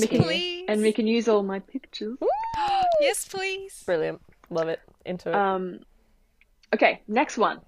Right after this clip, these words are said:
Speaker 2: Mm-hmm.
Speaker 3: Mm-hmm.
Speaker 1: It is the Delphi Purple Sapphire. I've also seen this.
Speaker 2: <laughs>
Speaker 1: I didn't, apparently, I don't know. So for one thing,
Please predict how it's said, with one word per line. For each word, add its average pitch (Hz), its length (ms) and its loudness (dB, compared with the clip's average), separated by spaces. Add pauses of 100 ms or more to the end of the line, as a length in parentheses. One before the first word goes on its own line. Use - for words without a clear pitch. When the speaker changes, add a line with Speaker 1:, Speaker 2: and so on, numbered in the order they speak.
Speaker 2:
Mm-hmm. 285 160 2
Speaker 3:
Mm-hmm. 302 360 -4 (840)
Speaker 1:
It 214 120 6
is 196 240 6
the 202 120 0
Delphi 247 520 4
Purple 214 420 -2
Sapphire. 180 720 -6 (680)
I've 220 140 4
also 277 340 2
seen 170 260 -12
this. - 760 -12
Speaker 2:
<laughs> 226 60 2
Speaker 1:
I 214 100 4
didn't, 220 280 -2 (320)
apparently, 233 760 2 (280)
I 208 80 0
don't 185 100 -4
know. 165 240 -4 (460)
So 240 240 6
for 262 100 2
one 294 220 4
thing, 269 320 -2